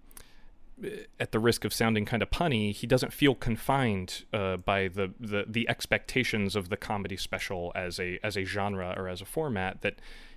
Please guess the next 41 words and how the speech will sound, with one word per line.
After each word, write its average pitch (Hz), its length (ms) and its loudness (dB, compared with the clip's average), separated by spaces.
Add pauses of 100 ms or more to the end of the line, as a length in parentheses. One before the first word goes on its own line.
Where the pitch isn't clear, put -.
(120)
he, 107 380 0
he 117 100 0
can 180 260 2
have 113 200 0
those 104 200 2
more 104 240 4
confessional 104 640 -2
moments 98 420 0
or 104 80 0
more 98 300 0
authentic 101 480 -2
moments 101 460 0
that 101 220 0 (420)
you 104 100 -2
take - 220 2
a - 20 -4
step 110 260 4
back 175 220 6
from 113 300 2
and 95 120 -4
say, 98 300 2 (100)
"Okay, 107 300 6
but 95 220 2 (120)
is 123 220 4
this 131 180 4
Bo 120 220 6
Burnham 117 400 4
or 107 120 2
is 104 120 2
this 117 180 -2
Bo 104 240 0
Burnham 107 320 0
in 131 80 0
scare 185 240 0
quotes?" - 560 -4
You 95 140 -2
know, 85 320 -4
like, 92 300 -2
it, 107 120 4 (560)
there, 127 260 6
there, 127 260 4